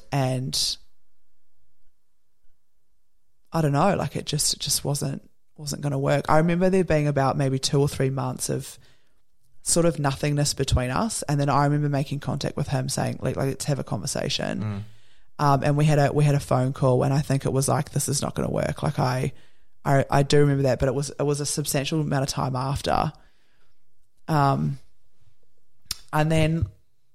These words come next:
Speaker 1: I never really heard from him, like, from that. It's just literally just dissolved.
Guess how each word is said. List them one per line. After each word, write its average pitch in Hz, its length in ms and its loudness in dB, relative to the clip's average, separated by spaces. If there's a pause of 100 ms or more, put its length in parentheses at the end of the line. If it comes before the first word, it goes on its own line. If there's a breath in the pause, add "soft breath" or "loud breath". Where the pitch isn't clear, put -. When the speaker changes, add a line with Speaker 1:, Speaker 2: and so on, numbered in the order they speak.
(100)
Speaker 1:
I 160 120 2
never 160 240 2
really 151 420 2
heard 143 300 2
from 190 200 0
him, 160 280 2
like, 151 220 -2
from 139 200 -2
that. 151 240 2
It's - 180 0
just - 280 -2
literally 147 360 2
just 143 240 -4
dissolved. - 720 0